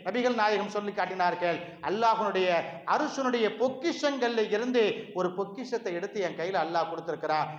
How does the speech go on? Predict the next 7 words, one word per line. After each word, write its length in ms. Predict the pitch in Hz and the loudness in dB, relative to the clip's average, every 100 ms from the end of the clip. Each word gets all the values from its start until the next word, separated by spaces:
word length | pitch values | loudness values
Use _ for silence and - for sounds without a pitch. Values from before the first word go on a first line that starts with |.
| - | -4
அது 160 | 151 160 | -2 0
எது 140 | 196 | 0
தெரியுமா? 400 | 226 208 190 202 226 - - | 0 2 2 4 4 4 -2
சூரத்துல் 440 | - 254 254 226 180 | 0 2 2 0 0
பக்ராவுடைய 600 | 180 240 247 220 185 170 | 0 2 2 2 0 0
கடைசி 440 | 165 180 220 - 190 | 0 0 -2 -2 0
ஆயத்துக்கள், 560 | 156 156 - 156 123 | 0 -2 -6 -10 -12